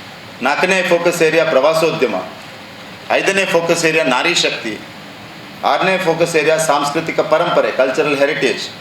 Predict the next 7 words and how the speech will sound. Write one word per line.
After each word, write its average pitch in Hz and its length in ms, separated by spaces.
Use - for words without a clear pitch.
ಏಳನೇ 175 300
ಫೋಕಸ್ 160 400
ಏರಿಯಾ 156 260
ಕೃಷಿ, 170 460
ಪಶುಸಂಗೋಪನೆ 147 760
ಮತ್ತು 139 260
ಮೀನುಗಾರಿಕೆ, 139 640